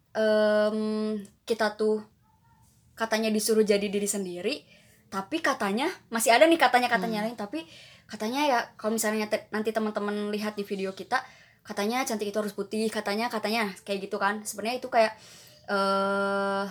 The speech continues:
Speaker 1: apa ya, ada gambaran dari situlah kenapa, eh, kita ngangkat si Jadi Diri Sendiri Katanya gitu ya. Nah, se-, sebenarnya sih kalau, kalau dari pribadi aku sendiri, akhirnya kenapa aku, eh,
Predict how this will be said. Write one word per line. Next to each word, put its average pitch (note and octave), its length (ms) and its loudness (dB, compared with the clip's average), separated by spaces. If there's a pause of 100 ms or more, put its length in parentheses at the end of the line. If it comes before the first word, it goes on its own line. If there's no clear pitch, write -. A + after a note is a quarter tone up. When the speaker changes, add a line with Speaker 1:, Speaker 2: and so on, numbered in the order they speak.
(520)
Speaker 1:
apa - 160 -14
ya, - 80 -4
ada G#3+ 160 4
gambaran G3+ 420 4
dari G3+ 160 0
situlah A#3+ 380 0 (1120)
kenapa, G#3 520 2 (920)
eh, G3+ 160 -4
kita A3 240 2
ngangkat A3 480 0
si G#3+ 360 0
Jadi G3 240 -2
Diri G#3+ 200 0
Sendiri G#3 280 0
Katanya F#3+ 440 -6
gitu F#3 240 -8
ya. G3 80 -8 (120)
Nah, G3 120 -6
se-, - 280 -6
sebenarnya A3 440 0
sih D#4 80 2
kalau, B3 360 4
kalau G#3 240 2
dari G3 400 -2 (200)
pribadi G#3 320 6
aku - 200 2
sendiri, G#3+ 400 -2
akhirnya G#3+ 320 -4
kenapa G3+ 360 6
aku, G#3 280 0 (440)
eh, G#3 400 2